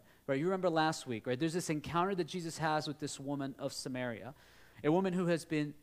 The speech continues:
rejected by society, a woman who, by all accounts, is in a relationship that she shouldn't be in, in a physical relationship she shouldn't be in. She has had five husbands, right? We don't know whether it's widow, whether it's abuse, but she,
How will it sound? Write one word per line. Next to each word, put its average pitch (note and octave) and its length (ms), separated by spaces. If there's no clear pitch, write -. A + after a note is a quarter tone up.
rejected D#3+ 640
by E3 160
society, B2+ 640
a A#2+ 80
woman F3 280
who, D3+ 300
by D3+ 160
all G3 280
accounts, C3+ 640
is D3 160
in D3 240
a C3+ 340
relationship D3+ 920
that C3+ 80
she - 120
shouldn't E3 600
be D#3+ 220
in, G#2+ 280
in C3+ 120
a C3 40
physical F3 460
relationship C#3 480
she B2 80
shouldn't B2+ 260
be G#2 160
in. G#2 160
She F3 120
has E3 80
had F#3 240
five E3 240
husbands, B2 600
right? B2 140
We C3+ 80
don't D#3 200
know D3 380
whether A#2 240
it's - 160
widow, G3 320
whether C3+ 280
it's A2 200
abuse, G3 360
but - 120
she, G#3 220